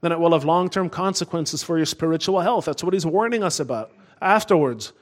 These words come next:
There's a real undertone of warning in, in verse twenty-five. He says, "It's possible for you to begin to drift." The bottom line is,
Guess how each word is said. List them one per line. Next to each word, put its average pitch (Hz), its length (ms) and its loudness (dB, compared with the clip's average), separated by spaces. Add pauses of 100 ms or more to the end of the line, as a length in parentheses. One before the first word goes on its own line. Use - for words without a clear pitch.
(180)
There's 170 180 -2
a 175 40 2
real 208 240 8
undertone 202 520 0
of 175 100 0
warning 180 460 0
in, 139 180 0 (640)
in 165 160 0
verse 160 220 0
twenty-five. 160 800 -2 (800)
He 180 80 -4
says, 175 300 4
"It's 180 240 -2
possible 185 480 0
for 185 140 -4
you 170 160 -2
to 190 120 -4
begin 175 300 -2
to 160 100 -4
drift." 165 560 0 (1700)
The 170 100 -2
bottom 180 300 4
line 175 240 2
is, 175 240 -2